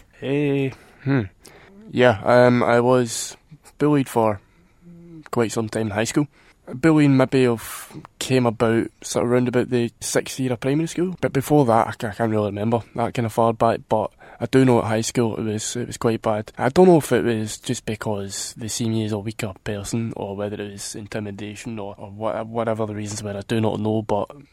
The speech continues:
yeah, there was a, an element of bullying there. There was some support from some of the, the other class students, but nothing really that you can say was brilliant.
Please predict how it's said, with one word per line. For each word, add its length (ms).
yeah, 320
there 120
was 260
a, 160
an 120
element 280
of 140
bullying 340
there. 320
There 220
was 320
some 460
support 580
from 280
some 280
of 60
the, 300
the 120
other 280
class 320
students, 540
but 160
nothing 600
really 240
that 100
you 120
can 260
say 220
was 140
brilliant. 380